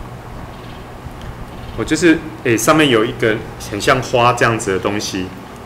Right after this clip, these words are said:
你就收干再点。哦，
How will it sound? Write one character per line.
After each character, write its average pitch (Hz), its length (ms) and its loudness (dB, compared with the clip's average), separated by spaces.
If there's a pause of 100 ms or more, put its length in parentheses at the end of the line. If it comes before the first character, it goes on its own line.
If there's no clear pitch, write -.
(180)
你 107 80 -2
就 139 100 6
收 143 220 6
干 139 200 4
再 135 140 6
点。 98 260 2 (2250)
哦， 101 100 -2